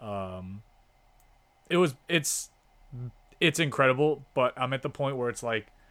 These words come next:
such a good game, and, like, as a whole for me. Um, first of all, my next tattoo is gonna be the symbol from Xenoblade Chronicles three,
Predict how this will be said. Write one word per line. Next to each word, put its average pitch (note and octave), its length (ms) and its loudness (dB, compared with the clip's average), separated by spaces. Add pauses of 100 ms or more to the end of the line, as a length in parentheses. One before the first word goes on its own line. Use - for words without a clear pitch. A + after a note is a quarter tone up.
(320)
such - 400 2
a C3 180 2
good A2 360 -4
game, A2+ 520 0 (360)
and, A2 420 -4 (280)
like, A#2 280 -2
as C3+ 180 2
a A3+ 80 -2
whole G#2 500 -4 (160)
for A2+ 200 -2
me. G2 280 -6 (640)
Um, F#2 460 -12
first D#3+ 280 4
of C3+ 60 0
all, B2 100 6
my A#2 120 2
next A#2+ 200 0
tattoo A#2 300 0
is G#2 120 -2
gonna A2 180 0
be G#2+ 380 -2 (920)
the G#2 600 -2 (100)
symbol A#2 340 -2
from G#2+ 180 -4
Xenoblade G#2+ 380 -2
Chronicles G2+ 440 -6
three, G#2 340 -4